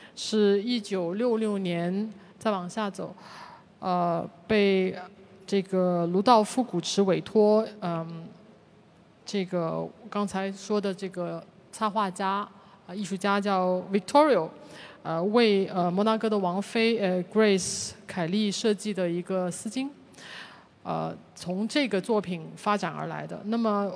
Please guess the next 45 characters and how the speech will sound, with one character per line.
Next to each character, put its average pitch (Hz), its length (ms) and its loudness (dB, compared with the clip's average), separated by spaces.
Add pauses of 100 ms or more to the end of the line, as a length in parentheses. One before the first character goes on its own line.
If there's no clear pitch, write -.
(100)
Vittorio 262 440 6
其 - 200 -2
实 226 160 -4
是， 220 420 -2
他 254 180 2
有 240 160 2
点 202 160 2
像 202 340 0
博-， 180 140 -8 (320)
博 175 120 2
物 220 200 0
学 160 220 -10
家， 180 300 -6
就 185 140 -12
是 175 280 -8 (360)
非 233 200 -2
常 185 520 -4
精 277 260 -2
准 190 200 0
地 175 140 -4
去 214 320 -4
描 180 380 -2
绘 214 260 4
这 214 180 -2
些 208 340 2 (140)
自 226 160 -2
然 175 160 2
的 190 100 0
造 190 220 2
物， 202 240 0 (460)
然 196 140 0
后 208 220 2
每 180 220 0
一 185 120 0
块 285 240 0
小 208 180 -2
小 190 160 -4
的 180 80 -2
丝 226 200 -4
巾 240 200 -2
上 226 180 0
面 202 140 -2
呢， 185 120 -2
都 208 200 -2
有 165 300 -2